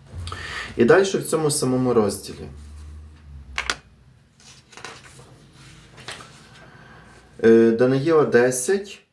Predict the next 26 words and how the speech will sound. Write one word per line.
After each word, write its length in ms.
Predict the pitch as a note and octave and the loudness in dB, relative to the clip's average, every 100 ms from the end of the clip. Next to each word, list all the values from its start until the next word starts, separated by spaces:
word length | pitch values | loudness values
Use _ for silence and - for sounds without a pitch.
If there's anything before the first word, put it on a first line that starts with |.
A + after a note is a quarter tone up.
| _ _ | _ _
е, 280 | A2+ A#2 A#2 | -2 0 0
двадцять, 760 | A2 G#2+ A#2+ C3 D3 - A#2 - | 0 -2 0 0 -2 -6 -8 -6
одинадцять 600 | A#2+ B2+ C3 B2 A2+ - | -4 -2 -4 -6 -12 -12
один. 200 | A2 - - - _ _ _ _ _ _ - - - - | -10 -10 -10 -18 _ _ _ _ _ _ -20 -20 -18 -6
«Одначе 500 | - B2 D3+ F3 F3 | 2 4 4 2 -2
я 160 | D3 D#3 | 0 0
вкажу 380 | D3+ D3 C3 D3 | 2 -4 -2 -6
тобі, 280 | C#3 C3 C3+ | -6 -6 -8
що 240 | - C#3+ | -4 -4
написано 540 | C3+ C3+ C3 C3+ C3 | -2 -2 -2 -2 -2
в 80 | B2 | -2
книзі 340 | - C3 B2+ A#2+ | -2 -2 0 -2
правди: 460 | - A#2 G#2+ - - _ | 0 0 0 -6 -12 _
та 120 | A2+ | 0
нема 260 | A#2 A#2+ B2+ | 2 2 0
нікого, 320 | C3 C3+ C#3 | 0 -2 -2
хто 240 | C#3 C3+ | -2 -4
б 80 | A#2+ | -2
мене 220 | A2 A2 | 0 0
підтримував 640 | G#2+ A2+ - C#3+ D3 C#3 - | -2 -6 -4 -4 0 -2 0
проти 280 | A2+ A2+ | -2 0
отих, 400 | G#2 G2+ C#3 C#3 | -2 0 -2 -2
крім 220 | - A#2 A2 | -2 0 0
Михаїла, 480 | G#2 - A2 C3 | -2 -4 -2 0
вашого 380 | A2 A2 G#2+ A2+ | 2 0 -2 -8
князя. 400 | - G2 F#2 - | -8 -10 -10 -14